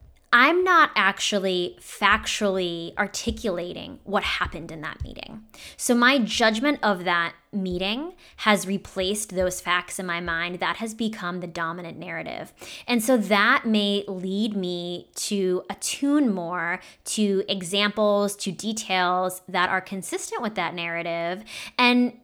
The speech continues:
may also lead me to be less aware or attuned to examples, details, pieces of information that go against that narrative.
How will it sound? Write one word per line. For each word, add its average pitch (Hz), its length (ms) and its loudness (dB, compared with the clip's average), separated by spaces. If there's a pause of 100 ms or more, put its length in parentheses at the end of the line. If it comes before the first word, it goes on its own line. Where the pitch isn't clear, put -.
(180)
may 254 400 4
also 339 340 2
lead 208 300 0
me 185 400 -4
to 220 140 -4
be 220 160 0
less 202 440 0
aware 180 600 0
or 175 420 -2
attuned 185 720 -8
to 185 600 -4 (840)
examples, 190 680 2
details, 180 1200 -2 (280)
pieces 196 260 -2
of 196 80 -4
information 190 800 -4
that 190 220 -2
go 214 120 2
against 196 400 0
that 185 180 -4
narrative. 120 580 -12